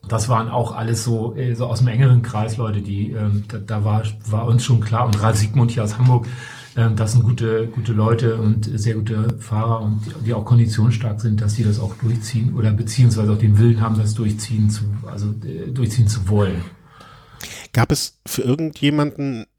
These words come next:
Speaker 2: also nicht jetzt, dass jemand selber für sich das ge-, entwickelt hat, aber so auch in deinem Kopf, Rick, einen Plan, was machen wir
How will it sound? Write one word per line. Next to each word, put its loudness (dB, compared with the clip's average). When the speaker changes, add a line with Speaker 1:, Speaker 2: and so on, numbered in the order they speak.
Speaker 2:
also 2
nicht 2
jetzt, -2
dass -2
jemand 2
selber 4
für -4
sich -6
das -2
ge-, -6
entwickelt 0
hat, -2
aber -4
so 0
auch 4
in 2
deinem 4
Kopf, -4
Rick, -4
einen 0
Plan, -2
was -2
machen 0
wir 2